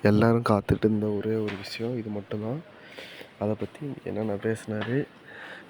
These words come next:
எதுலெல்லாம் சொல்லியிருக்காரு, என்னென்னலாம் அதை ப்ராப்ளம்ஸ் அஃபெக்ட் ஆகிருக்கு, எவ்வளோ பாதிச்சிருக்கு அப்படின்னு சொல்லி எல்லாமே ஃபுல்லாக சொல்லியிருக்காரு. அது என்ன அப்படின்றத இன்றைக்கான வீடியோவில் நம்ம தெளிவாக பார்க்க போகிறோம். இதுக்கு முன்னாடி நீங்க நம்ம சேனல்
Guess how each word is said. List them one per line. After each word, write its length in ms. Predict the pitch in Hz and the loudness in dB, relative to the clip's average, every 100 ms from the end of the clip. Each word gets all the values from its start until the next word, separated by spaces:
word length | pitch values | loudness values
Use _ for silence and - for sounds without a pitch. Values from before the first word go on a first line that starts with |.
| 104 | -2
எதுலெல்லாம் 480 | 101 107 107 110 - | 0 -2 0 -2 -2
சொல்லியிருக்காரு, 520 | 104 104 - 101 110 107 | 0 0 0 -2 -2 -4
என்னென்னலாம் 500 | 107 110 104 113 117 | -4 -4 -2 -2 -2
அதை 140 | 104 101 101 101 - - - - - - 107 | -2 -4 -6 -10 -12 -12 -10 -10 -14 -4 2
ப்ராப்ளம்ஸ் 680 | 101 110 107 104 107 - - - - - - 107 | 4 4 2 0 -6 -12 -20 -20 -20 -20 -6 -6
அஃபெக்ட் 280 | - 120 107 | 0 2 2
ஆகிருக்கு, 300 | 98 - - - - - | 0 -2 -6 -6 -14 -4
எவ்வளோ 180 | - 127 127 | 2 2 4
பாதிச்சிருக்கு 600 | 113 123 123 123 107 101 104 | 2 2 0 -2 -2 -4 -4
அப்படின்னு 260 | - 110 117 | -4 -4 -4
சொல்லி 220 | 113 110 123 | -2 0 0
எல்லாமே 340 | 104 110 117 123 143 | 0 0 0 0 -2
ஃபுல்லாக 420 | - 123 120 127 135 | -2 0 6 4 4
சொல்லியிருக்காரு. 580 | 113 120 120 110 104 123 147 - | -2 0 -2 -2 -4 -4 -6 -4
அது 100 | 107 110 | -2 0
என்ன 160 | 110 120 113 | 2 2 2
அப்படின்றத 440 | 104 113 107 110 147 | 0 -2 0 0 0
இன்றைக்கான 360 | 131 107 110 104 104 | -2 -4 -2 -2 -2
வீடியோவில் 320 | 110 113 131 | 0 -2 -2
நம்ம 160 | 120 110 | -8 -4
தெளிவாக 240 | 104 110 110 | -2 -2 -4
பார்க்க 200 | 110 107 107 | -6 -6 -8
போகிறோம். 200 | 127 175 - - - - 117 | -8 -10 -16 -20 -20 -6 0
இதுக்கு 180 | 120 117 | 0 0
முன்னாடி 220 | 120 139 165 175 - - | -4 -2 -4 -6 -12 -10
நீங்க 160 | 113 107 | -6 -4
நம்ம 180 | 101 98 101 | -4 -6 -4
சேனல் 260 | 120 131 | 0 0